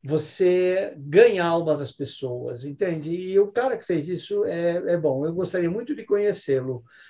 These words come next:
porque ele fez, primeiro, um triângulo, é, em que tem um,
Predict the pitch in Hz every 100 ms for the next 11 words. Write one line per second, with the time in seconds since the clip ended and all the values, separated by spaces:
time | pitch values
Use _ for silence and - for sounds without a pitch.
0 | - _ - 175 - 220 233 254 - 156
1 | 123 - 202 202 175 131 113 - _ _
2 | _ _ - 202 202 196 185 220 240 302
3 | 208 160 147 147 - _ 156 165 165 165
4 | 160 160 160 160 165 175 147 208 180 240
5 | 240 247 233 220